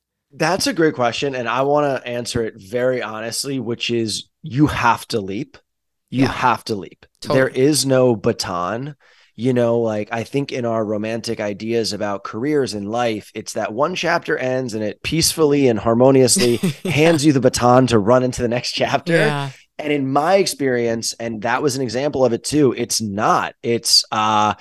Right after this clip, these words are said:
Speaker 1: it's messy and it's dirty and it can be painful and it can be scary,
Speaker 2: Mm.
Speaker 1: but it truly does clear space or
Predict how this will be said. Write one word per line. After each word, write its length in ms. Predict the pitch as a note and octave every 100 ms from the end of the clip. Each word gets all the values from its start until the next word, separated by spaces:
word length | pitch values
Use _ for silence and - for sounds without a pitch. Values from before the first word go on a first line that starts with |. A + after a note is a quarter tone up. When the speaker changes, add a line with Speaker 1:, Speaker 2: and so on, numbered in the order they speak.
| - _
Speaker 1:
it's 180 | A#2 -
messy 640 | G2+ G#2 A#2 - E3 G3+ - -
and 140 | - A2
it's 140 | F#2
dirty 420 | - F#2+ G#2 D3
and 100 | D#3+
it 60 | A2+
can 100 | G#2
be 140 | G#2
painful 500 | - G2 G#2 - D3+
and 100 | C3+
it 60 | A2+
can 100 | G2+
be 80 | G#2
scary, 680 | - - F2 F2 G#2 E3 -
Speaker 2:
Mm. 220 | D#3 D3
Speaker 1:
but 100 | C3+
it 120 | C#3 C#3
truly 540 | - - D#3+ D#3+ D#3+
does 760 | A#2+ C3 B2+ C#3 C3+ A#2+ G#2+ - _ _
clear 280 | - B2 B2
space 640 | - - G2 B2 - - - _ _
or 520 | - F#3+ G#3+ C3+ A#2+